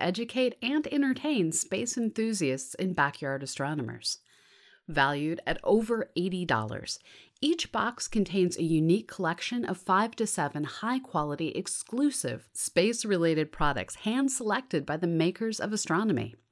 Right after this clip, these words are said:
From globes to three D models to books and more,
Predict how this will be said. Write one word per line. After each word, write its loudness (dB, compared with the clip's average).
From 4
globes 2
to -6
three 2
D 6
models 4
to -6
books 0
and 4
more, 4